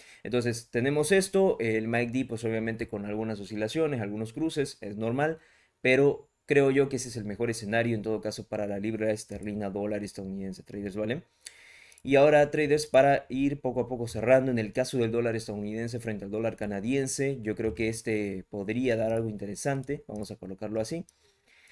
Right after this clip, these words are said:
Por ahora, miren, les voy a ser honestos, yo creo que el dólar estadounidense y el dólar canadiense va a seguir con ese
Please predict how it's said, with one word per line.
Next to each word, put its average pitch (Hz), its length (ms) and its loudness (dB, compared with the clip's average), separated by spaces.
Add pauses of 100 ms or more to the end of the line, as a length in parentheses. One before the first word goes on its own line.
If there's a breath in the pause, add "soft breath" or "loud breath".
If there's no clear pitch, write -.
(360 soft breath)
Por 131 220 4
ahora, 180 420 8
miren, 120 640 -2
les 131 260 0
voy 156 120 4
a 160 40 6
ser 160 140 2
honestos, 113 380 0
yo 120 120 -2
creo 160 180 0
que 156 140 0
el 131 140 4
dólar 135 260 4
estadounidense 113 640 -4
y 104 40 -4
el 95 60 -6
dólar 113 260 0
canadiense 120 800 0
va 123 180 2
a 147 60 4
seguir 123 340 -2
con 113 160 -2
ese 117 680 -4